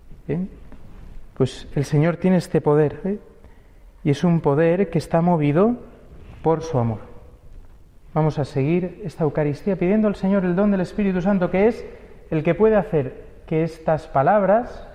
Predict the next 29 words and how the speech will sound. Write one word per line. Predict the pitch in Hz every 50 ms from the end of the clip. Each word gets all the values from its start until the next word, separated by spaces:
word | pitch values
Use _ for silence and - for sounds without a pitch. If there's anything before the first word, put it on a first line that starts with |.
| - - -
que | - 156
hemos | 151 151 147
escuchado | 156 139 - 156 143 - 165 165 160 156
en | 151
la | 143
Escritura, | 135 - - 151 170 - 202 208 180 180 196 214 - - - - - - - - - - -
que | - 160
estas | 151 - - 175 156 - -
palabras | - 160 147 185 202 208 196 190 180 -
que | -
hemos | 165 160 151
escuchado | 160 151 - - 160 - - 175 170 170
en | 165
la | 160 156
predicación, | 151 151 156 170 180 208 196 190 - - 190 208 226 254 262 - - - - - - - - - - - - - -
entren | - 185 196 202 180 175 180 170
en | 165 160
nuestro | 160 156 - - 156 147
corazón | 202 202 202 190 - 214 220
y | 220
se | 190 196 180
conviertan | 175 175 165 160 185 214 214 214 - 220 220 220 220 214 - - - - - - - - - - - - - -
en | - 160
una | 175 208 208
confianza, | 208 208 196 175 - - 208 214 208 185 - 170
se | 147 151 151
conviertan | 151 156 160 196 220 214 - 214 202
en | 196 196 190
verdad. | 185 180 180 170 165 143 127